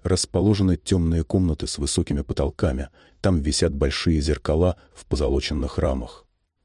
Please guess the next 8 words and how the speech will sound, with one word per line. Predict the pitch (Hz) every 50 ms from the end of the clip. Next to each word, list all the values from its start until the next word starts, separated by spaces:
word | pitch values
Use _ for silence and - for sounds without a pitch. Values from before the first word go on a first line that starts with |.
| _ _ _
Стоят | - - - 92 98 110 -
шкафы | - - - 92 87 - - 104
темного | - - - 104 98 95 92 87 82
полированного | 80 - 82 73 78 78 90 87 78 78 78 78 76 - -
дерева | 67 73 82 80 73 71 67 64 - - _ _ _ _ -
и | 80
книжные | - - - 92 90 92 80 82 78 78
шкафы | 78 - - - 76 - - 98 87 78